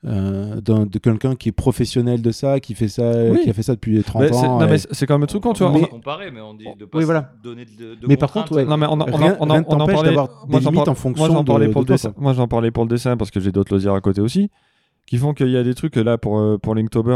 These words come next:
Speaker 2: euh, j'ai, j'ai un planning plutôt chargé, euh, en ce moment. Bah, j'ai essayé de le faire, mais je me mets pas la pression. Si je le fais pas, je le fais pas. Et puis, bah, mes dessins sont pas aussi beaux que, que ceux des professionnels qui dessinent, euh, dix heures par jour. Bah, je suis pas professionnel, j'ai un autre boulot à côté où je dessine pas, et puis j'ai d'autres loisirs à côté.
Speaker 1: C'est ça.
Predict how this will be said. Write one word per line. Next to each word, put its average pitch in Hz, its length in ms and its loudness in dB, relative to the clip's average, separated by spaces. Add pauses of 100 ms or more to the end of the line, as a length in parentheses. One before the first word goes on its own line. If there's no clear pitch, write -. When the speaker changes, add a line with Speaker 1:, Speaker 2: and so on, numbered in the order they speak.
Speaker 2:
euh, 98 100 0
j'ai, 98 560 0
j'ai - 80 -2
un 98 80 0
planning 104 260 0
plutôt 104 240 0
chargé, 101 320 -2
euh, 101 240 0
en 95 140 -6
ce - 120 -18
moment. 135 240 0 (640)
Bah, 117 100 0
j'ai 120 120 0
essayé 139 240 -2
de 135 60 -4
le 131 80 2
faire, 202 340 -4 (460)
mais 104 60 -4
je 104 60 -6
me 110 100 0
mets 110 100 0
pas 131 140 0
la 135 80 0
pression. 135 280 -2
Si 127 120 -4
je 104 60 -2
le 110 60 0
fais 107 120 -2
pas, 113 140 2
je 101 40 -2
le 98 80 -2
fais 98 140 -2
pas. 143 220 0
Et 110 60 -2
puis, - 140 -8 (420)
bah, 98 80 -4
mes 101 120 0
dessins 104 240 0
sont 110 140 -4
pas 107 100 0
aussi 104 200 0
beaux 117 160 0
que, 101 600 0
que 104 120 -2
ceux 104 160 -4
des 104 120 2
professionnels 107 520 -2
qui 107 120 -6
dessinent, 110 360 0
euh, 98 200 2
dix 101 200 -4
heures 107 80 0
par 123 120 0
jour. 196 160 -2 (640)
Bah, 135 60 -12 (140)
je - 60 -18
suis - 120 -6
pas 98 120 -2
professionnel, 104 580 -2
j'ai 127 80 0
un 104 80 -2
autre 101 120 -4
boulot 104 200 -2
à 110 60 2
côté 110 260 -2
où 104 80 -2
je 95 80 -10
dessine 95 260 -6
pas, 135 300 0
et 127 80 0
puis 104 120 -12
j'ai 101 140 -4
d'autres 101 200 0
loisirs 104 220 0
à 95 80 -2
côté. 127 480 -2
Speaker 1:
C'est 113 100 -6
ça. 220 120 -14